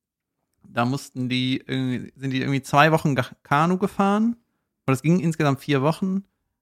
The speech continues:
und wurden dann irgendwo abgeholt in der Wildnis. Die hatten auch so ein krasses Telefon, dass die dann irgendwie hieß, so, ja, wenn wir da sind, rufen wir an, dann holen die uns ab.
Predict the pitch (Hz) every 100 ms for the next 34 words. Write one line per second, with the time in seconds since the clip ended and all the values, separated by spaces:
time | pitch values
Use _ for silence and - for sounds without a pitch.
0 | - 127 151 160 143 143 147 - _ 139
1 | - 131 120 123 - 120 113 113 113 -
2 | 104 101 - _ _ _ - 123 127 123
3 | 123 - 131 - - 143 139 - 135 123
4 | 120 117 117 117 117 113 117 120 113 113
5 | 113 110 - 110 113 117 117 120 110 110
6 | 107 107 101 98 - 92 -